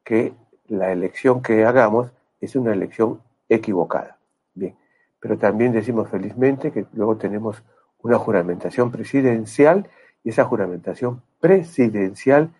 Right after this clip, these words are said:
entonces tiene que, eh, caer encima, tiene que borrar, eh, la elección de, eh, del seis de junio. Y aquí está justamente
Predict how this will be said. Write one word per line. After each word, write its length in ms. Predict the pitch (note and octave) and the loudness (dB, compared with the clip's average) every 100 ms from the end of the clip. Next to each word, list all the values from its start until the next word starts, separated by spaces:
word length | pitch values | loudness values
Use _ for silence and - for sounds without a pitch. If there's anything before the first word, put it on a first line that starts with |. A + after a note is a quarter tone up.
| _ _ - | _ _ -14
entonces 520 | G#2+ B2+ - B2+ - _ _ _ _ _ | -2 -2 0 -2 -6 _ _ _ _ _
tiene 380 | B2+ B2 B2+ C3 | -2 4 4 2
que, 300 | - C3+ C#3 | 2 4 4
eh, 480 | C#3 F#2 E2+ - - - | 2 2 0 -2 -6 -6
caer 340 | F#2 G#2+ B2+ B2+ | 0 2 2 -2
encima, 480 | G2+ - C3 A#2+ G#2+ | -4 0 0 0 -2
tiene 240 | G#2 G#2+ | -4 -4
que 120 | A#2 | -4
borrar, 600 | G#2+ G#2+ A2 C3+ C#3 - _ _ _ _ | 0 0 4 4 2 -2 _ _ _ _
eh, 300 | - G2 F#2+ F#2+ | -6 -2 -2 2
la 200 | F#2+ F#2 | 2 2
elección 680 | F2+ F2 - B2+ A#2+ C3+ - _ _ _ _ _ | 0 -10 -2 0 0 -2 -14 _ _ _ _ _
de, 500 | - G2+ A2 A#2 - - | -16 -2 2 2 0 -4
eh, 600 | G#2 F#2 F2 A2 - - | -8 -8 -10 -10 -12 -14
del 220 | - F#2+ | -10 -10
seis 160 | - A#2+ | -2 2
de 80 | A2 | 2
junio. 400 | D3+ G#2 F#2+ - _ _ _ _ _ _ _ | 2 2 -2 -16 _ _ _ _ _ _ _
Y 60 | A2+ | -2
aquí 160 | A2+ | 0
está 160 | D#3 F3+ | 2 2
justamente 640 | F#3 - D3 D3+ B2 - | 2 2 4 6 4 -6